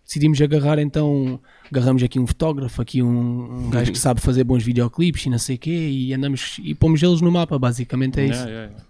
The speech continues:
Speaker 2: Inserimos-os no nosso círculo.
Speaker 3: Sim,
Speaker 1: Yeah.
Speaker 3: sim.
Speaker 2: Yeah,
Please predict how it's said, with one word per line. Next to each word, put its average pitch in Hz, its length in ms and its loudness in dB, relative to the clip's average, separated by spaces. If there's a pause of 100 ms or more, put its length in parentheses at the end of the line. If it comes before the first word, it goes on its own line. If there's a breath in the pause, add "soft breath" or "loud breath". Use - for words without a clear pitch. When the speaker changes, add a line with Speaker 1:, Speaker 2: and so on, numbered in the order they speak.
(300)
Speaker 2:
Inserimos-os 113 760 0
no 110 120 -4
nosso 107 220 -6
círculo. 101 320 -12 (300)
Speaker 3:
Sim, 180 80 -6
Speaker 1:
Yeah. 117 160 -2
Speaker 3:
sim. - 80 -8
Speaker 2:
Yeah, 104 220 -10